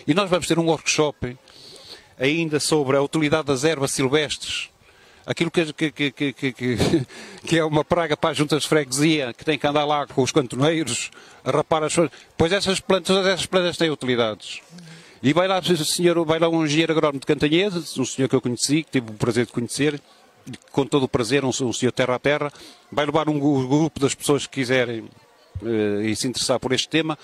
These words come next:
vai levar a uma, uma, uma, uma valeta e vai dizer: "Esta planta serve para isto, aquela planta serve para aquilo." Todas as plantas que nascem espontaneamente,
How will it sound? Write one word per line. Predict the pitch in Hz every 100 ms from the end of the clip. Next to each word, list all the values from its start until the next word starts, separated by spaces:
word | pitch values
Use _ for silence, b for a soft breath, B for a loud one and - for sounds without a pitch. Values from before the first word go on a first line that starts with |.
| B B B
vai | 143
levar | 143 156 156
a | 147
uma, | 143 143
uma, | 139 139 135
uma, | 131 135
uma | 131 127
valeta | 135 180 175
e | 160
vai | 151
dizer: | 139 143
"Esta | 135 175
planta | 165 170 151
serve | 160
para | 147
isto, | 143 139
aquela | 135
planta | 127 131
serve | 120 127
para | 127
aquilo." | 135 B B
Todas | 214 226 196
as | 180
plantas | - 151 147 -
que |
nascem | 139 151 - 147
espontaneamente, | - 127 143 131 117 143 156 -